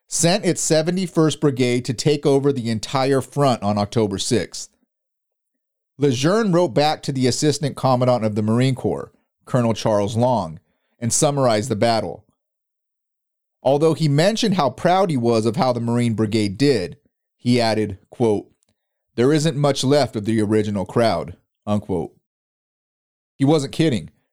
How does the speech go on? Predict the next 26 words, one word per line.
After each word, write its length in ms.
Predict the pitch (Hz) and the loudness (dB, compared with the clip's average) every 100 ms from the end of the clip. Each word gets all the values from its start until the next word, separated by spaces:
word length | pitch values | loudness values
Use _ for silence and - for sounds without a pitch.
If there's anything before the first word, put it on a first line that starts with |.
| _ _ | _ _
Forty-one 640 | _ - 160 208 220 202 185 | _ 0 2 2 2 0 2
officers 680 | 147 151 151 127 120 113 104 | 2 0 -2 -2 0 0 0
and 160 | 110 | -2
six 320 | - 170 165 - | 0 0 0 0
hundred 320 | 165 165 151 | 2 2 0
and 120 | 123 | 0
eighty-five 580 | 120 135 143 - 120 113 | 0 -2 -2 -2 0 0
enlisted 600 | 113 110 113 - 117 101 | -2 0 0 0 -2 -2
died 420 | 127 117 120 107 101 | 0 0 0 -2 -2
during 280 | 110 107 | 0 0
that 200 | 101 104 | 0 0
battle, 460 | 92 104 101 78 - _ _ _ - | 0 0 0 -4 -12 _ _ _ -4
and 140 | 120 | 0
a 60 | 123 | 2
hundred 340 | 170 190 185 | 2 2 0
and 100 | 143 | 0
sixty-two 640 | - 165 - 131 165 156 | -2 -2 -2 -2 2 2
officers 600 | 110 107 104 - 110 101 - _ _ | 2 0 -4 -2 -2 -2 -8 _ _
and 140 | 117 | -8
close 320 | - 175 202 - | 0 2 2 0
to 100 | 185 | -2
thirty-five 640 | - 165 156 - 147 139 | 2 2 0 0 0 0
hundred 320 | 151 143 135 | 0 -2 0
enlisted 540 | 117 110 127 127 113 98 | 0 2 0 0 -4 -2
were 100 | 104 | -2
wounded. 520 | 110 127 98 80 | -2 -2 -2 -6